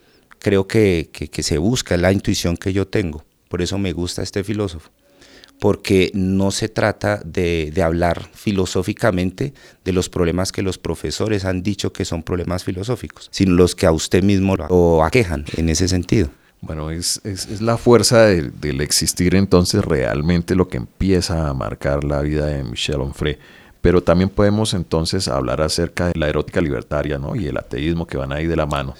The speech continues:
Speaker 2: Retrocediendo un poco encontramos el germen vivo de lo que es el pensamiento de Onfray.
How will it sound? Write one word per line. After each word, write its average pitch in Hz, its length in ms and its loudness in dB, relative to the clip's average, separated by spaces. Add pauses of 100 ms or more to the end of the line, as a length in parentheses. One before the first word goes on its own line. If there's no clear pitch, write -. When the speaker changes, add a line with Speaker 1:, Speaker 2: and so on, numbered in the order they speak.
(220)
Speaker 2:
Retrocediendo 80 720 -4
un 98 60 -4
poco 92 260 -2
encontramos 73 760 -6 (340)
el 73 100 -8
germen 85 300 -2
vivo 85 240 2
de 82 40 2
lo 73 120 -4
que - 80 -10
es - 80 -6
el 76 80 -8
pensamiento 71 440 -8
de 58 60 -6
Onfray. - 240 -14